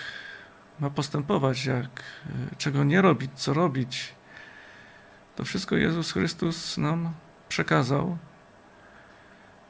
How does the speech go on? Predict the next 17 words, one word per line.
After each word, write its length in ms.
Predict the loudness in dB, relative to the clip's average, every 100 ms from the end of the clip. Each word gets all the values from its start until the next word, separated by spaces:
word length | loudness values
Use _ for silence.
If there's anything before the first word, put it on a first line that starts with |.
| -20 -8
w 40 | 0
Ewangelii. 680 | 0 4 6 6 4 2 -4 -10 -20 -20 -20 -20 -20 -20 -20 -20 -20 -20 -20 -20 -20 -20 -20 -20 -12
Przyszedł 480 | -4 0 2 0 -4 -18 -20 -20 -8
po 100 | -4
to, 160 | 0 0
żeby 400 | 0 2 2 2 -2 -10 -12 -8
wziąć 420 | 0 0 0 -4
grzechy 360 | -4 -2 0 2
na 120 | 2
siebie, 300 | 2 0 2
nasze 320 | 2 2 0
grzechy, 460 | 0 0 0 -2 -4 -8 -20 -20 -20 -20 -20 -20 -20 -20 -20 -20 -20 -20 -20 -20 -20 -20 -20 -20 -20 -20 -20 -20 -20 -20 -10 -8
i 40 |
przybił 320 | -2 0 2
je 100 | 2
do 120 | 4 2
krzyża. 520 | 4 4 4 2